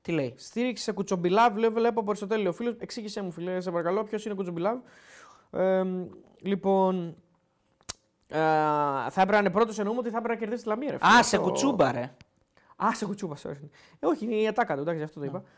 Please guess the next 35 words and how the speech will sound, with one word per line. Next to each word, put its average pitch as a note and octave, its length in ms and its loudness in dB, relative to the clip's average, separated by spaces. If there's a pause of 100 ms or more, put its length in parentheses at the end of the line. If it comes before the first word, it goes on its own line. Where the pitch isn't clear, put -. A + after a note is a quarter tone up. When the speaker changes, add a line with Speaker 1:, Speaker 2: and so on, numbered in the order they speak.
(300)
Speaker 2:
Ε, F#3 280 -4
λοιπόν, A3 260 2
να G#3+ 100 4
δούμε C#4 160 2
λίγο A3 140 2
τα G#3 80 -2
στατιστικά, G3 580 2
τα A3+ 120 4
οποία B3 320 4
μας G3 300 2
δείχνουν, G3+ 600 -2
ε, E3 160 2
την E3+ 300 -6
εικόνα F3+ 680 2
του E3+ 140 2
αγώνα, F3 340 4
προφανώς F3+ 460 0
με F3 120 -2
την, D#3 280 -4
ε, D3 140 -4
μερίδα D#3+ 320 0
του D#3+ 80 -4
Λέοντος E3 320 -2
στατιστικά - 480 -6
να E3 80 -2
πηγαίνει D#3+ 400 -4
στον E3 240 -4
Παναθηναϊκό, D3 640 -2 (380)
με E3 140 -2
πάρα F3+ 260 8
πολλές D3+ 220 0
τελικές D3 340 -6
προσπάθειες, G3+ 600 0 (600)
πολλά G3 260 2
σουτ, - 400 -2